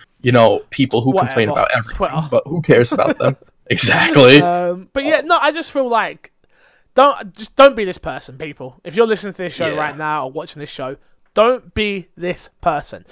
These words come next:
Speaker 2: When you make a mistake, just come out and say, "Hey, I made a mistake. I didn't mean to say it like that.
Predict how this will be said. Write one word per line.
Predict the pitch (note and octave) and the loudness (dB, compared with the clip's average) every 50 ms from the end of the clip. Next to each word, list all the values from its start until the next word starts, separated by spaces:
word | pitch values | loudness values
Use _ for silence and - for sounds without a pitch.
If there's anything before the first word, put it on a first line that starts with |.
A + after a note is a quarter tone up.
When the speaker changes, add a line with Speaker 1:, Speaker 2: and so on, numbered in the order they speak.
| - - _ _ | -20 -20 _ _
Speaker 2:
When | F3+ D#3+ D#3+ | -12 -12 -10
you | E3+ G3+ C4 | -10 -8 -6
make | D4 D#4+ D#4+ E4 D#4+ F4+ | -2 0 0 2 2 0
a | F4+ | 0
mistake, | F4 D#4+ - - G3+ F3 F3 F#3+ F#3+ - _ _ _ | 0 -4 -4 -2 -2 -2 -2 -2 -6 -12 _ _ _
just | - B3 B3+ - | -6 -6 -6 -6
come | - D#4 D4 D4+ | -6 -6 -4 -2
out | D4 D4 - | -4 -4 -6
and | D4+ D#4+ | -10 -12
say, | D4+ - G3+ D3 C#3+ D#3+ G3 - _ _ _ - | -8 -8 -8 -8 -6 -8 -10 -10 _ _ _ -2
"Hey, | A#3+ A#3 E3+ A2 G#3 _ _ _ _ _ _ - | -2 -2 -2 -2 -10 _ _ _ _ _ _ -8
I | F#3 | -8
made | F3 E3+ D#3+ E3+ E3 | -6 -6 -8 -10 -8
a | E3+ | -8
mistake. | F3+ F3+ - - F3+ A2+ G#2+ _ _ _ _ _ _ _ _ - | -10 -10 -8 -8 -10 -10 -10 _ _ _ _ _ _ _ _ -14
I | - D3 | -14 -12
didn't | D#3+ F3 G#3 G#3 G#3+ | -8 -8 -8 -8 -8
mean | A#3 A#3 A#3 | -12 -12 -12
to | A3+ A#3 | -12 -14
say | - - A3+ A3 A#3 A#3 | -8 -6 -6 -6 -6 -8
it | - - | -10 -6
like | A#3+ A#3+ A#3+ F#3 F#3 | -4 -4 -4 -4 -4
that. | E3 F3 F3+ F3+ - - - | -2 0 0 0 -2 -4 -16